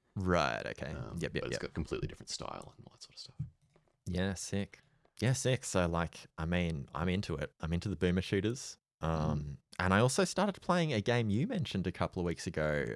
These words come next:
Speaker 1: um, Mortal Shell.
Speaker 2: Oh, yeah. Yeah, yeah. It's on Game Pass.
Speaker 1: Right. So it's, uh, it's leaving Game Pass, um,
Speaker 2: Ah.
Speaker 1: which is why I wanted to, like, quickly boot it up and give it a crack. And it is an interesting game.
Speaker 2: Yeah.
Speaker 1: Um,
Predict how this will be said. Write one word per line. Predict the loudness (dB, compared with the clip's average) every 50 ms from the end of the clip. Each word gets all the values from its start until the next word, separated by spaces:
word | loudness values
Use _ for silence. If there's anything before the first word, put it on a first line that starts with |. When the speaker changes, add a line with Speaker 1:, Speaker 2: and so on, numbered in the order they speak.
| -6
Speaker 1:
um, | -4 -4 -2 -2 0 0 -2 -2 -4 -6 -4 -2
Mortal | 0 2 2 2 4 2 0 0
Shell. | 0 -2 -2 0 2 2 2 0 -2 -6 -10 -18 _ _ _ _ _ _ _ _ _ _ _ _ _ -6
Speaker 2:
Oh, | -4 -2 0 0
yeah. | 0 2 2 2 2 2 2 2 0 0 0 0
Yeah, | 2 0 0 0
yeah. | 2 2 2
It's | 2 2 2
on | 2 4
Game | 6 6 6 6
Pass. | 4 2 0 -2 -4 -8 -10 _ _ _ -20 -20 -14 -8
Speaker 1:
Right. | -6 -2 0 2 4 6 6 4 4 0 -2
So | 2 6 8 10 10 10 10 8 6
it's, | 4 4 2 2 0 4 6
uh, | 6 6 6
it's | 4 2 0 2
leaving | 4 4 6 6 6 4 4
Game | 4 2 0 -2 -4
Pass, | -4 -4 -4 -6 -6 -8 -10 -12 -14 _ _
um, | -4 0
Speaker 2:
Ah. | 0 2 2 2 0 0 -2 -2 -4 -4 -2
Speaker 1:
which | -2 -2 0 0 -2
is | -2 -2 0
why | 0 0 0 0
I | 0
wanted | 0 -2 -2 -2 -4
to, | -4 -6
like, | -4 -4 -4 -4 -6 -6 2
quickly | 4 4 4 4 0 -4 -4
boot | -2 -4 -4 -4 -2
it | -2 -2
up | -4 -4 -2 -2
and | -4 -2
give | -2 -2 -4
it | -4
a | -4
crack. | -2 0 0 0 0 -2 -4 -8 -14 -20 _ _
And | 2 4 6 6 6 6 4 2 0 -2 -8 _ _
it | 0 0 0 2 4
is | 6 6 6 6 2 0
an | 0 2 2
interesting | 2 0 2 2 2 2 2 2 2 2 4 4
game. | 4 4 4 2 2 2 0 0 -6 -10 -12 -18 -20 _ _ _ _ _ -2
Speaker 2:
Yeah. | 0 0 2 4 4 6 6 6 4 4
Speaker 1:
Um, | 2 0 -2 -4 -4 -6 -8